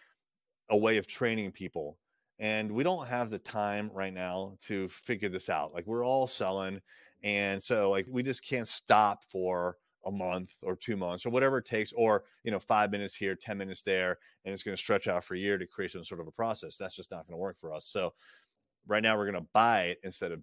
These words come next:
build it. And then another thing that's really interesting about the Cardone philosophy and their training system is it comes with a coach. So it's not just, like, a whole bunch of videos or blog posts that you have to read, which is a chore.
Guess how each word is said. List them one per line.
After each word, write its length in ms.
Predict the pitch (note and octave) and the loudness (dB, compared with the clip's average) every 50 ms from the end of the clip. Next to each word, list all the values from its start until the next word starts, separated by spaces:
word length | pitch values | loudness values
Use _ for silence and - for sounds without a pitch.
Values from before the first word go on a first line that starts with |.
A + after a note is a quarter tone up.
| _ - | _ 0
build 280 | G#2+ A2 A2+ A2+ F2+ | 2 4 4 4 2
it. 140 | F2 C#2+ - _ _ _ _ _ _ _ _ _ _ _ _ _ _ _ _ _ - - | -2 -8 -10 _ _ _ _ _ _ _ _ _ _ _ _ _ _ _ _ _ -2 2
And 100 | C3+ D#3+ | 4 4
then 80 | D#3+ | 6
another 240 | D3 D3+ E3 G3+ F3 | 8 8 8 8 6
thing 160 | - D3 B2+ | 6 4 4
that's 220 | A#2+ A2+ - - G#2+ | 4 2 0 0 -4
really 420 | G2+ G#2 A#2+ C3 C#3+ C3 B2+ A2+ | -2 0 2 4 4 4 4 2
interesting 400 | A2+ - A#2 G#2+ - A2+ G#2 G2+ | 0 -4 -6 -4 -2 -2 -2 0
about 380 | F#2+ G2 F#2 F2+ F2+ F2 - _ _ _ _ _ _ _ _ _ | 0 2 4 4 2 2 -2 _ _ _ _ _ _ _ _ _
the 300 | - F#2+ G2 G2 F#2+ F#2+ F2+ - | -2 2 4 6 4 4 2 0
Cardone 800 | - A2+ G#2 G2+ F#2 G2+ G2+ G#2 G#2+ G#2+ G#2 G2+ G2+ G2 F#2 G2 - _ _ - | 0 2 2 4 6 6 4 6 4 2 0 -2 -2 -4 -8 -10 -16 _ _ -16
philosophy 640 | - - G2+ F#2+ G2+ G#2+ G#2 - - G2+ - G#2 G2 | -6 0 4 6 6 6 6 4 0 -6 -4 -2 0
and 160 | F#2+ F#2+ F#2 | 0 -2 -2
their 140 | F2+ F2 E2 | -4 -4 -4
training 320 | - - C#3 D#3 E3+ E3 - | -4 -4 -4 -2 -2 -4 -4
system 340 | - G#2 F#2 - - G2 | -4 -4 -4 -4 -4 -4
is 180 | F#2+ F#2 E2+ - - | -4 -4 -4 -6 -10
it 80 | A2 - | -8 -4
comes 200 | - E3 F3+ C#3 | -4 -4 -2 -4
with 120 | C3 G#2 | -6 -8
a 80 | F#2 - | -10 -12
coach. 580 | - - - A#2 G2 D#2 - - - - - _ _ _ _ _ - _ _ | -12 -6 -2 -2 -2 -2 -4 -8 -12 -12 -14 _ _ _ _ _ -20 _ _
So 220 | - - C3+ C3 | 0 2 4 4
it's 120 | A#2+ - - | 4 4 2
not 220 | E3 F3 E3+ - | 2 2 2 2
just, 200 | - C3 A#2+ - | 0 -2 0 0
like, 140 | A#2+ G2+ - | -4 -6 -4
a 60 | F#2 | -2
whole 160 | F#2+ G#2+ G#2 | 0 0 2
bunch 220 | F2+ G2 G2 F#2+ - | 2 0 0 -2 -4
of 100 | F2 D#2+ | -4 -2
videos 520 | F#2 F#2 F2+ F#2 F2+ F2+ F2+ F2+ F2+ E2+ | 0 0 2 2 2 2 2 0 0 -2
or 80 | F2+ E2 | -4 -4
blog 340 | D#2 F2 F2+ F#2 F#2 F2 - | -2 0 2 2 2 0 -2
posts 280 | G2+ F#2 F2 E2+ - | -4 -4 -4 -4 -6
that 60 | F#2+ | -8
you 100 | F2 F2 | -6 -6
have 160 | F2+ F2 E2+ - | -6 -6 -8 -8
to 80 | - | -10
read, 240 | E2+ F2 F2+ F2+ F2 | -6 -4 -4 -4 -4
which 160 | F2 E2+ - | -6 -8 -8
is 120 | F#2 D#2+ E2+ | -10 -12 -12
a 60 | E2 | -12
chore. 500 | - - - G2+ F#2+ F#2 F2 E2+ F2 | -10 -4 -2 0 2 2 0 0 -2